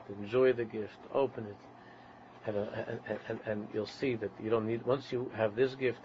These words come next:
and you really live with this gift, then all the other things don't assist. You don't need the other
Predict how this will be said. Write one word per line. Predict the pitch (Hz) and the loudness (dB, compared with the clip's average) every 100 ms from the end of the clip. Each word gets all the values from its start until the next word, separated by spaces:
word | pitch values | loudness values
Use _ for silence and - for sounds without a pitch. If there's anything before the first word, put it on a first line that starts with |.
| - | -10
and | 104 | -8
you | 98 | -6
really | 101 127 123 117 - - - | 2 2 2 -2 -10 -18 -6
live | 127 151 147 | 4 6 6
with | |
this | 135 120 | 0 0
gift, | 135 123 - - - - - | 0 0 -2 -18 -20 -14 -4
then | 110 107 - - | -2 -2 -4 4
all | 139 135 | 6 8
the | 127 | 8
other | 123 107 | 6 4
things | 123 117 107 - - - - - - | 2 0 -2 -6 -20 -20 -20 -14 -2
don't | 104 110 | 0 0
assist. | 107 - 95 92 | -4 -8 -8 -8
You | 101 | 0
don't | 123 127 | 2 2
need | 113 101 | 2 0
the | 98 | -6
other | 95 | -6